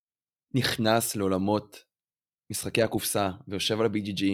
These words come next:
ושואל בקבוצות בפייסבוק, אז אתה מהר מאוד תפגוש את הקלאסיקות, אתה מהר מאוד תפגוש את פורטו ריקו ואת פאוור גריד, ואומנם לא יצאנו לדבר על דומיניאן, אבל הוא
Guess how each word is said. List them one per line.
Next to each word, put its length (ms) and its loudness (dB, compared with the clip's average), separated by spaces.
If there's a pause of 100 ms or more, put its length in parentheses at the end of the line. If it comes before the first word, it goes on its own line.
(680)
ושואל 760 2
בקבוצות 720 0
בפייסבוק, 800 -4 (1300)
אז 100 -2
אתה 200 2
מהר 340 4
מאוד 380 6 (180)
תפגוש 580 2
את 80 -8
הקלאסיקות, 720 -2
אתה 180 -4
מהר 220 2
מאוד 220 0
תפגוש 400 -6
את 80 -16
פורטו 240 -6
ריקו 500 0
ואת 280 -6
פאוור 260 4
גריד, 380 -2 (720)
ואומנם 840 2
לא 60 6
יצאנו 320 0
לדבר 320 2
על 100 0
דומיניאן, 640 -2 (400)
אבל 280 -4
הוא 260 0